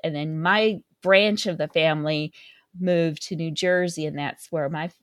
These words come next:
family's from, but a branch of the family stayed in that area and are still in that area. So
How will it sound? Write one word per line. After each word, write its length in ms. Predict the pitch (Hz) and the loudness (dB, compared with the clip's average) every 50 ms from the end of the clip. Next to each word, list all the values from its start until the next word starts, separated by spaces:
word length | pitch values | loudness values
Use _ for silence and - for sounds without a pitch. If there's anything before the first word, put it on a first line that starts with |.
| _ _ _ - | _ _ _ -6
family's 400 | 180 160 151 151 147 160 170 - | -4 -4 -2 -2 -4 -6 -8 -8
from, 300 | - 147 143 147 143 143 | -6 -4 -2 -2 -2 0
but 220 | 147 - - - - _ - | 0 -2 -2 -4 -6 _ -6
a 60 | 170 | -4
branch 360 | 151 - 185 180 196 202 - | 2 4 6 6 6 4 2
of 100 | 208 175 | -2 -4
the 60 | 170 | -2
family 440 | 170 190 170 165 165 156 151 151 160 | 0 2 2 2 2 2 -2 -2 -4
stayed 500 | - - - - - 185 185 180 170 170 | -4 -4 -4 0 2 4 4 4 4 4
in 140 | 175 175 185 | 2 2 2
that 160 | 165 156 - | 0 0 2
area 380 | - 170 170 170 160 160 160 151 | 4 4 4 6 6 6 4 4
and 240 | - - 165 170 160 | 4 4 2 2 2
are 100 | 165 180 | 0 0
still 540 | - - - - - - 208 196 180 165 - | -2 -4 -8 -6 -2 2 4 4 4 4 2
in 300 | - - 185 180 185 175 | 0 0 0 0 2 2
that 280 | 160 147 143 139 - - | 2 2 2 2 2 2
area. 560 | 151 170 165 165 165 165 156 131 98 - - - | 4 4 4 4 4 2 2 2 0 0 -2 -4
So 300 | - - 180 156 143 147 | -4 -2 2 2 2 2